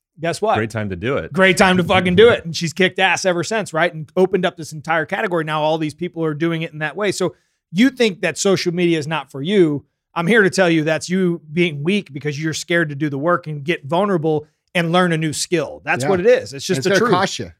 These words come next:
Speaker 1: It's gonna
Speaker 3: gonna
Speaker 1: cost you
Speaker 3: cost you.
Speaker 1: everything.
Speaker 3: Yeah.
Speaker 2: Especially if you're in an area that, if there is an area that's still hesitant to get involved in social
Speaker 1: Go.
Speaker 2: media, what an opportunity.
Speaker 1: Fuck go.
Speaker 3: Yeah.
Speaker 2: Yeah.
Speaker 3: That's the truth, man.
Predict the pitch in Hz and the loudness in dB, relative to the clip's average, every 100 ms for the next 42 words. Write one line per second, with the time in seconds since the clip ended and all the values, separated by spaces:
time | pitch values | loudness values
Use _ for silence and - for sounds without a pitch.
0 | - 190 247 226 226 180 240 - - 113 | -2 2 4 6 6 6 4 4 0 -8
1 | 92 123 113 - _ _ _ _ - - | -8 -8 -8 -14 _ _ _ _ -10 0
2 | 139 151 113 87 87 92 101 90 82 87 | 2 4 2 2 0 0 0 0 2 0
3 | 85 82 80 - 92 87 82 - _ _ | 2 0 -2 -6 -2 -2 -2 -6 _ _
4 | _ - 104 110 104 113 110 98 95 95 | _ -6 -4 2 4 6 4 4 2 2
5 | 87 - - 98 95 92 - - 95 90 | -2 -6 -2 2 2 0 -2 -2 -2 -2
6 | 92 82 95 85 85 80 80 87 92 - | -4 -4 -6 -6 -6 -4 -4 -4 -4 2
7 | 165 143 104 113 123 123 95 90 85 107 | 4 4 2 0 2 0 0 -2 -4 -2
8 | 117 208 - 160 139 110 113 95 - 98 | 0 0 -2 -2 -2 -2 -6 -6 -4 -4
9 | 69 - _ _ _ 139 139 92 - 127 | -4 -10 _ _ _ -2 -2 -6 -6 -4
10 | 120 107 104 104 | -4 -6 -12 -12